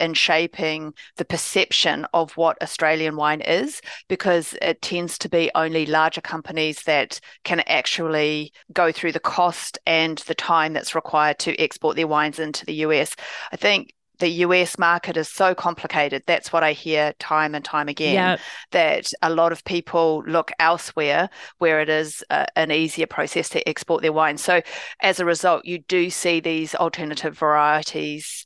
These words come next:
Speaker 1: in other export markets in greater numbers than you would see in the U S market. And I think the bureaucracy has a lot to do with it.
Speaker 2: Yeah. So I think that's a huge, huge, and a whole other can of worms, but we do a lot of,
Speaker 1: <laughs>
Speaker 2: we do a lot of shows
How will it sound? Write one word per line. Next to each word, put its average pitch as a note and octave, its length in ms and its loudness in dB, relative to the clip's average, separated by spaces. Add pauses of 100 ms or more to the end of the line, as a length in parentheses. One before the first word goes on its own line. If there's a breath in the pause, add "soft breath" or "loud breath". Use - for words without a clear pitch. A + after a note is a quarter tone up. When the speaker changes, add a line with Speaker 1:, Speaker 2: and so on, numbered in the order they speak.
Speaker 1:
in E3 260 0
other D#3+ 280 2
export D#3+ 400 -2
markets D3+ 600 0 (460 loud breath)
in E3 140 0
greater D#3+ 720 2
numbers D#3 400 -2
than D3+ 200 -4
you D3+ 160 -8
would D#3 220 -2
see E3 500 0
in D#3 80 -6
the D#3 120 -4
U D3+ 140 -2
S D#3 160 -4
market. D3+ 460 -2
And D#3+ 100 -4
I D3+ 80 0
think D#3 440 -2
the D#3 260 2
bureaucracy D#3 560 -2
has D#3 180 -6
a D#3+ 60 -4
lot D3+ 220 -2
to D#3 100 -10
do D3 180 -4
with D3+ 180 -8
it. - 180 -2 (180)
Speaker 2:
Yeah. B3+ 260 2
So - 340 2
I A#3 80 4
think B3+ 260 0
that's G#3+ 300 0
a G3+ 40 2
huge, A#3 920 0 (120)
huge, F#3+ 600 2 (120)
and G3 100 2
a F#3 60 0
whole A3 240 2
other G#3+ 220 2
can G3 260 0
of F3 100 -4
worms, B3 460 4
but - 240 2
we A3+ 100 2
do C4+ 180 4
a A3 60 6
lot B3+ 380 6
of, A3 100 -6
Speaker 1:
<laughs> - 300 -2
Speaker 2:
we D#4 80 4
do B3+ 180 4
a G#3+ 80 4
lot C4 320 6
of B3 100 -2
shows A3+ 540 4